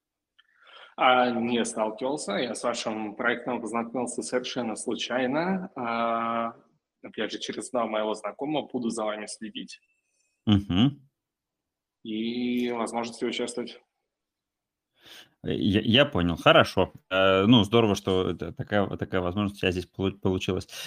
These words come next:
Speaker 2: Скажи, а в ближайшие-то планы у тебя какие? Сколько ты щас собираешься прожить, э, пробыть в, а, Москве? И, э, ну,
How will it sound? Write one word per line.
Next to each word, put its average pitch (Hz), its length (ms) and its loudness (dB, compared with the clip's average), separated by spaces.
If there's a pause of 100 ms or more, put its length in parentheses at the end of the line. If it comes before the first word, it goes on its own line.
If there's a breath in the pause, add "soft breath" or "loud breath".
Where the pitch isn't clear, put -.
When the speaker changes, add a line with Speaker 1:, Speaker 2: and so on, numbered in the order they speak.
(160 loud breath)
Speaker 2:
Скажи, 139 500 6
а 98 180 10
в 104 100 4
ближайшие-то 139 480 6
планы 107 280 6
у 92 40 2
тебя 95 200 -2
какие? 110 300 -2
Сколько - 260 -6
ты - 100 -6
щас - 180 -6
собираешься 92 480 0
прожить, 92 460 -4
э, 90 220 0
пробыть 90 420 -4
в, 90 80 -14
а, 87 460 2
Москве? 120 480 0
И, 87 360 0
э, 85 60 -2 (100)
ну, 90 380 -4